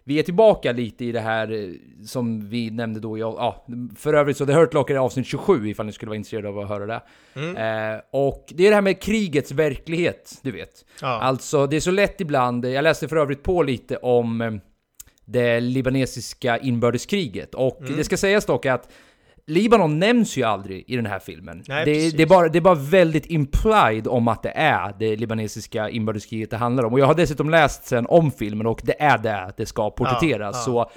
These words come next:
Speaker 1: även om det inte nämns i filmen så är det det de försöker förmedla. Så, ja, men bara verkligheten bakom den konflikten. Jag läste på Wikipedia sen att det rör sig om hundratjugotusen till hundrafemtiotusen döda
Speaker 2: Mm.
Speaker 1: under det inbördeskriget, och vem vet hur mycket av de siffrorna som stämmer, men låt oss anta att det är sant just nu.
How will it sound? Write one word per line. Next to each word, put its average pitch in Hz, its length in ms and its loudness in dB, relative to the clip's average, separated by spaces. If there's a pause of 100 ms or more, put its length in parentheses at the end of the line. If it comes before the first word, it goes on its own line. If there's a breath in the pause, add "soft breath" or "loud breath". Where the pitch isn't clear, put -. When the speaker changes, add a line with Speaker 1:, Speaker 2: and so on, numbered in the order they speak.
(220 loud breath)
Speaker 1:
även 165 200 4
om 196 60 4
det 196 40 4
inte 175 140 0
nämns 165 260 2
i 139 40 -2
filmen 131 360 -2
så 127 120 -4
är 123 220 2
det 113 60 -2
det 107 320 -2
de 104 120 -6
försöker 101 400 -8
förmedla. 113 560 -4 (440 soft breath)
Så, 147 520 4
ja, 156 80 -4
men 175 140 2
bara 175 140 8
verkligheten 170 800 2
bakom 117 240 -2
den 117 180 -2
konflikten. 123 520 -4
Jag 123 80 0
läste 135 240 -2
på 117 60 -10
Wikipedia 127 540 -2
sen 120 180 -6
att 113 100 -6
det 123 60 -4
rör 120 120 0
sig 120 120 -6
om 113 60 -4
hundratjugotusen 120 960 -2
till 120 80 -4
hundrafemtiotusen 120 1040 -4
döda 113 460 0 (420)
Speaker 2:
Mm. 135 260 -8
Speaker 1:
under 143 160 2
det 127 80 2
inbördeskriget, 127 720 0
och - 220 -10 (340 loud breath)
vem 143 160 4
vet 127 180 2
hur 131 40 -2
mycket 120 160 -2
av 117 60 0
de 117 120 0
siffrorna 120 280 -6
som 127 120 -4
stämmer, 123 260 2
men 123 160 0
låt 120 100 -4
oss 117 120 -8
anta 117 200 -4
att - 60 -8
det 113 60 -6
är 110 40 -4
sant 147 380 -2
just 107 160 -10
nu. 123 140 -10